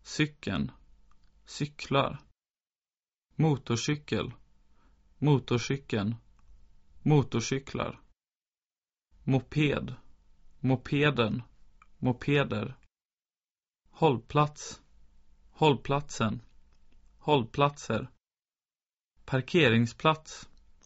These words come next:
Parkeringsplatsen. Parkeringsplatser. Trafikljus.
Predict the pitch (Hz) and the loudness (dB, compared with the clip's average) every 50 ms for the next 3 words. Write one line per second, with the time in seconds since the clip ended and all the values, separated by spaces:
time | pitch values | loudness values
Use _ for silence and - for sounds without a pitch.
0 | _ - _ _ _ _ _ _ - - 135 135 127 - - 156 143 117 110 110 | _ -20 _ _ _ _ _ _ -8 -4 -4 -4 -4 -2 0 2 2 4 4 4
1 | 117 113 - - 151 147 143 147 - - 139 117 - - 117 - - - - - | 2 0 -2 0 0 0 0 0 -6 -4 -4 -4 -4 -4 -8 -12 -16 -20 -20 -20
2 | _ _ _ - - - - - _ _ - - - - 131 127 117 - - 151 | _ _ _ -20 -20 -20 -20 -20 _ _ -20 -12 -4 0 0 0 0 2 2 4
3 | 135 113 110 110 110 - - - 139 143 - - - 131 - - 120 - - - | 4 4 2 2 0 -2 -4 -4 -4 -4 -4 -6 -4 -4 -4 -4 -6 -10 -16 -20
4 | _ _ _ _ _ _ _ _ _ _ _ _ _ _ _ _ _ _ _ _ | _ _ _ _ _ _ _ _ _ _ _ _ _ _ _ _ _ _ _ _
5 | - _ - - - 143 139 - - 170 147 123 117 - - 156 160 151 - - | -20 _ -12 -2 -2 -2 -2 0 0 0 0 0 -2 -4 0 2 2 2 2 0
6 | - - - - | -6 -14 -20 -20